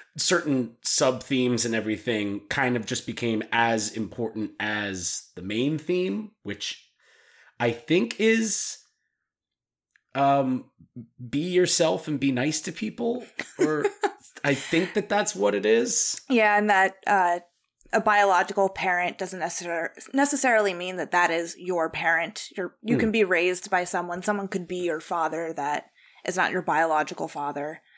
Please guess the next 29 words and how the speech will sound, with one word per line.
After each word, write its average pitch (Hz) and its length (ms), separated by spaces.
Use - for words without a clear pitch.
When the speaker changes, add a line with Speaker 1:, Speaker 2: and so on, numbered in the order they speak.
Speaker 2:
And 208 80
there's 196 160
Speaker 1:
Yeah. 190 60
Speaker 2:
love 185 160
and 175 80
acceptance 160 540
in 151 100
that. 151 300
Yeah. 190 300
Speaker 1:
Yeah, 101 160
he 123 160
may 151 220
have 143 120
been 147 220
your 135 140
father, 120 480
but 107 180
he 110 60
weren't 120 260
your 110 120
daddy. 95 440
That 240 160
kind - 260
of - 80
thing. - 180
Speaker 2:
<laughs> - 80
Right. 135 360
Yeah, 320 420
I, 262 240